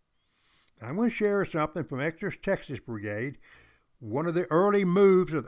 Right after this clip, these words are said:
Ector's Texas Brigade was when they went up into Missouri and into Kentucky, and they didn't have much to eat, and one Confederate in Ector's Texas Brigade said that he found out what C S A on his belt buckle stood for. Corn,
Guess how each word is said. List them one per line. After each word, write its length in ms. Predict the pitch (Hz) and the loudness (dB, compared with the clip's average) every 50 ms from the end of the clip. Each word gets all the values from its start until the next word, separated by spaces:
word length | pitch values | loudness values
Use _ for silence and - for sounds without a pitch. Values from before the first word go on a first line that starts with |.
| - _ - | -10 _ -8
Ector's 400 | 165 170 - - 180 165 131 - | -8 -8 -6 -6 -6 -8 -8 -6
Texas 400 | - 175 180 175 - 160 147 - | -2 -2 -2 -2 -4 -8 -12 -10
Brigade 480 | - 139 123 113 123 120 123 139 131 | -10 -10 -6 -4 -2 -2 -2 -2 -2
was 120 | 131 123 113 | -4 -6 -6
when 160 | 131 143 139 | -4 -4 -4
they 100 | 143 139 | -4 -4
went 200 | 135 143 143 151 | -4 -2 -4 -4
up 140 | 151 151 - | -4 -6 -6
into 120 | 156 170 | -6 -6
Missouri 540 | 165 175 175 139 127 135 131 127 135 143 139 - - - - - - - - - - - - _ _ _ _ _ _ - | -4 -4 -4 -2 -2 -2 0 0 0 -2 -4 -6 -12 -18 -18 -18 -20 -20 -20 -20 -20 -20 -20 _ _ _ _ _ _ -8
and 80 | 113 | -6
into 200 | 117 135 156 175 | -4 -2 -2 -4
Kentucky, 680 | 170 - 196 165 - - 165 143 127 - - 143 120 - _ _ _ _ _ _ _ _ _ _ _ _ _ _ - | -4 -4 -4 -4 -2 -2 -2 -2 -2 -4 -8 -12 -14 -14 _ _ _ _ _ _ _ _ _ _ _ _ _ _ -12
and 100 | 117 113 | -6 -2
they 80 | 147 | -2
didn't 200 | 175 180 165 143 | 0 0 0 -2
have 140 | 170 165 156 | -4 -4 -2
much 260 | 170 175 170 - - | -2 -4 -4 -4 -8
to 100 | - 143 | -10 -8
eat, 300 | 151 170 160 165 180 175 | -4 -2 0 0 0 -2
and 100 | 156 131 | -4 -6
one 320 | 117 123 139 175 196 202 196 | -4 -4 -4 -4 -4 -6 -6
Confederate 640 | - - 220 185 - - 165 156 160 160 165 156 | -6 -6 -8 -6 -4 -2 -2 0 0 0 -2 -2
in 180 | - 127 117 117 | -4 -6 -4 -4
Ector's 400 | 143 180 180 - _ - 147 - | -4 -4 -6 -6 _ -10 -10 -8
Texas 420 | - - 208 208 - - 202 165 | -4 -4 -4 -4 -4 -8 -12 -10
Brigade 520 | - 165 135 120 131 139 135 135 131 120 | -10 -10 -10 -8 -6 -4 -4 -4 -4 -6
said 320 | 117 - - 175 165 160 135 | -8 -10 -6 -4 -4 -4 -4
that 140 | 123 110 101 | -6 -6 -6
he 140 | 165 220 | -4 -6
found 420 | 196 - - 196 202 202 208 196 170 | -6 -6 -6 -6 -4 -4 -4 -2 -2
out 260 | 151 151 156 147 - - _ _ _ _ _ | -2 -2 -2 -4 -8 -14 _ _ _ _ _
what 260 | - 139 131 - - | -6 -6 -6 -6 -8
C 380 | - - - 202 202 208 208 185 | -8 -4 -2 -2 -2 -2 -4 -4
S 320 | - 175 190 190 175 - - | -2 -2 -2 -2 -2 -4 -4
A 260 | 151 160 170 175 165 | -4 -2 -2 -2 -2
on 160 | 160 147 147 | -2 -4 -4
his 140 | 180 165 120 | -4 -6 -6
belt 360 | 123 151 180 175 135 - 123 | -4 -2 -2 -2 -4 -4 -2
buckle 340 | 127 151 151 - - 156 143 | 0 0 0 -2 -4 -8 -10
stood 360 | - - - 247 180 131 - | -6 0 2 2 2 2 0
for. 420 | - - 113 110 135 190 226 226 - _ _ _ _ _ _ _ _ _ _ _ _ _ - - _ _ | -4 -6 -4 -2 -2 -2 -4 -6 -8 _ _ _ _ _ _ _ _ _ _ _ _ _ -20 -20 _ _
Corn, 480 | - 185 190 196 196 196 202 190 143 | -2 0 0 2 2 2 0 0 -2